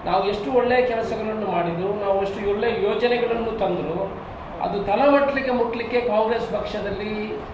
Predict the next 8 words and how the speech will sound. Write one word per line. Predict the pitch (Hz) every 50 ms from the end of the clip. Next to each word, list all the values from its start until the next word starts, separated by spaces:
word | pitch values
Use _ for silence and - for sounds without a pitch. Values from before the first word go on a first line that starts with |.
| - -
ಸ್ವಲ್ಪ, | 202 202 196 - -
ಆ, | - 190 - - - - - - - - - - - - - - - - 151
ನಮ್ಮ | 156 175 175 175 170
ಕಾರ್ಯಕರ್ತರಿಗೆ | 170 170 185 196 214 220 233 226 220 202 185 - 185 190 180 185 180 196 196 202 202
ಅನುಭವದ | - - 160 - 175 180 214 220 220 214 214 202
ಕೊರತೆ, | 202 202 196 196 185 185 185 190 190 196 196 196 190 - - - - - - - - - - - - -
ಆ, | - - 147 143 147
ಅವರಿಗೆ | 156 170 175 175 170 180 175 165 160 160 160 - -